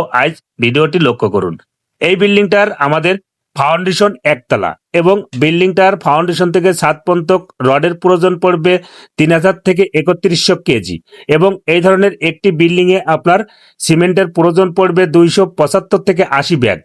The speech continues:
এই বিল্ডিংটার এক নম্বর ইটের প্রয়োজন পড়বে আট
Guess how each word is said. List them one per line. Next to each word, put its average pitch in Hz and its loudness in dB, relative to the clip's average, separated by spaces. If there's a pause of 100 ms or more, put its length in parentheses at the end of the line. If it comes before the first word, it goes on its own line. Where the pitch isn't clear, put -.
(380)
এই 175 2
বিল্ডিংটার 196 2
এক 160 0
নম্বর 180 0 (140)
ইটের 165 0
প্রয়োজন 185 2 (120)
পড়বে 185 0 (140)
আট 151 -2